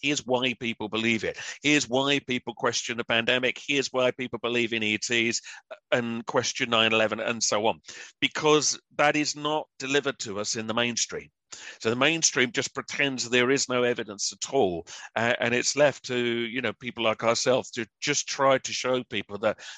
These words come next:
there is another side to the argument. Proof, I've never used the word proof of anything because, as I said earlier, I think it's very, very difficult to be one hundred percent sure about something, but you can certainly build very strong probabilities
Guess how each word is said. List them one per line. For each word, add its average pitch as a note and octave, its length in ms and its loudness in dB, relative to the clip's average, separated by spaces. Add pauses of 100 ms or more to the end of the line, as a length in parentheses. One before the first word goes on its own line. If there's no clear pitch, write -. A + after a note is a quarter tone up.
there A#2 160 -2
is A#2+ 100 0
another A#2 300 2
side A#2 300 2
to A2 80 -12
the A2 120 0
argument. A2+ 420 0 (320)
Proof, A3+ 480 2
I've E3+ 200 0
never G#3+ 180 4
used G#3 340 -2
the E3+ 60 0
word D#3+ 340 4
proof C3 580 -2
of B2 120 2
anything B2+ 560 0
because, B2 260 -2
as A#2+ 180 2
I B2 80 4
said B2 280 0
earlier, A#2 480 0
I G#2 180 0
think A#2+ 180 -8
it's G2 180 -6
very, B2 420 4 (120)
very C#3+ 340 4
difficult B2+ 520 -8
to - 100 -12
be A#2 240 2 (260)
one C3+ 340 2
hundred C3 360 -2
percent A2+ 340 -4
sure D#3+ 320 2
about G2 260 2
something, F2+ 460 -6 (260)
but C#3+ 140 4
you C#3 160 2
can C#3+ 180 -4
certainly D3 600 4
build B2 280 4
very B2+ 280 2
strong A#2+ 420 -4
probabilities A#2 920 0